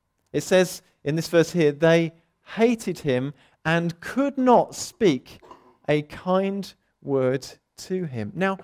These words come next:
any of us who've had siblings will have fallen out with them at some point. Some who've had siblings will have fallen out with them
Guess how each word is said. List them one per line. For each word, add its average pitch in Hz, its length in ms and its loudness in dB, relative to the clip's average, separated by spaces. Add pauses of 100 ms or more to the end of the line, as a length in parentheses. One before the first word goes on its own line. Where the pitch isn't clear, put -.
(380)
any 262 260 0
of 170 100 0
us 147 200 2
who've 156 120 2
had 170 240 -2
siblings 135 840 -4 (380)
will 165 260 4
have 151 260 -4
fallen 151 520 0
out 139 180 0
with 120 200 -4
them 117 300 -2
at 120 240 -8
some 113 380 -8
point. 95 580 -8 (680)
Some 165 400 0
who've 165 160 0
had 160 160 0
siblings 170 380 -4
will 170 100 4
have 170 100 2
fallen 151 300 0
out 135 160 2
with 123 120 -2
them 135 240 0